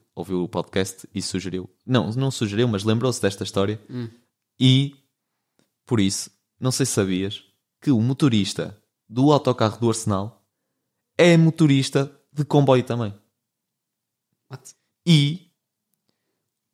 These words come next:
Speaker 1: <laughs> ele levou um comboio de eurodeputados que ia de Bruxelas a Estrasburgo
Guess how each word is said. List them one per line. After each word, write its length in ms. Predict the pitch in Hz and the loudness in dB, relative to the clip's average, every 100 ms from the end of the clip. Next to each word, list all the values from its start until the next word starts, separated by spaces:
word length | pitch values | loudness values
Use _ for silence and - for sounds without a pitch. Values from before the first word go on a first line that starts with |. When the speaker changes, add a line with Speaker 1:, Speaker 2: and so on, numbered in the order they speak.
| - | -6
Speaker 1:
<laughs> 0 | |
ele 400 | - - 139 143 | -6 0 2 4
levou 200 | 135 117 | 6 4
um 100 | 113 | 4
comboio 380 | 131 131 135 110 | 2 4 4 4
de 80 | |
eurodeputados 840 | 135 139 127 - - 104 113 - - _ _ _ _ _ _ _ _ _ _ | 4 4 2 -2 0 0 0 -4 -14 _ _ _ _ _ _ _ _ _ _
que 340 | - 143 131 139 _ _ _ _ | 2 4 4 0 _ _ _ _
ia 280 | 139 135 107 | -2 2 2
de 100 | 104 | 2
Bruxelas 500 | 123 127 - 107 101 | 0 0 0 0 0
a 40 | 110 | -4
Estrasburgo 680 | - 110 104 98 98 110 | -2 0 0 -2 -4 -6